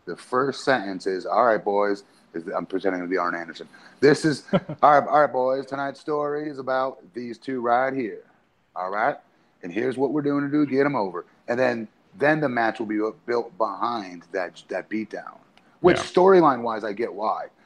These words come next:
Speaker 1: But if you're that tag team, you're going, "All right, so tonight we're being overshadowed a little bit. Our match, our story,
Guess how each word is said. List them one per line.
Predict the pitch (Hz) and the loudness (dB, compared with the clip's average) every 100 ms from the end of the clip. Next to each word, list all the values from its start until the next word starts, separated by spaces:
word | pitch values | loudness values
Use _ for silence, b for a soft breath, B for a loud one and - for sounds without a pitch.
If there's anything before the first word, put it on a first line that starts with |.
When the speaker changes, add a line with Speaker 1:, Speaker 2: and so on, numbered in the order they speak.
| b _ | b _
Speaker 1:
But | 120 | -4
if | 101 | 0
you're | 170 | 2
that | 175 - | 2 0
tag | 147 175 208 - | 2 2 2 -2
team, | 117 92 92 101 _ _ _ _ _ _ - | -6 -6 -10 -12 _ _ _ _ _ _ 0
you're | 110 | 2
going, | 117 113 110 110 98 - _ _ _ _ _ _ - | 4 2 0 -2 -6 -12 _ _ _ _ _ _ -8
"All | 120 | 0
right, | 117 107 | 2 2
so | 107 110 | 0 -2
tonight | 104 110 | -2 -2
we're | 107 | -2
being | 107 107 | -2 -2
overshadowed | 107 107 107 98 92 | -2 0 2 2 0
a | 92 | -4
little | 92 95 | -4 -4
bit. | 95 98 | -4 -4
Our | 98 | -4
match, | 95 101 101 | -4 -4 -4
our | 101 | -8
story, | - - 110 98 98 | -10 0 2 2 0